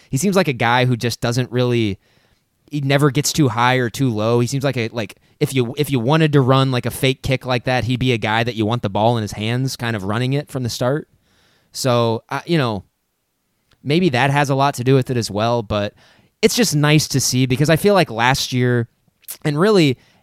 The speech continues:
every single year it felt like under Lincoln Riley, outside of maybe the twenty twenty covid year, uh,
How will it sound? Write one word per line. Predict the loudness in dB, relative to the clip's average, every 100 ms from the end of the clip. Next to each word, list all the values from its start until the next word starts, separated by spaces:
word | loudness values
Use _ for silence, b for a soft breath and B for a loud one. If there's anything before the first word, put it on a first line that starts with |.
| -2
every | 0 2 0
single | 0 -2 0
year | -2 -2 -4
it | -4
felt | -4 -4
like | -2 -2
under | -4
Lincoln | -2 -4 -2
Riley, | -2 -2 -4 0
outside | -2 0 0 2 2
of | 2
maybe | 2 4
the | 2
twenty | 0 -2 0
twenty | 0 -2 -4
covid | -2 0 0 2
year, | 2 2 0
uh, | 0 0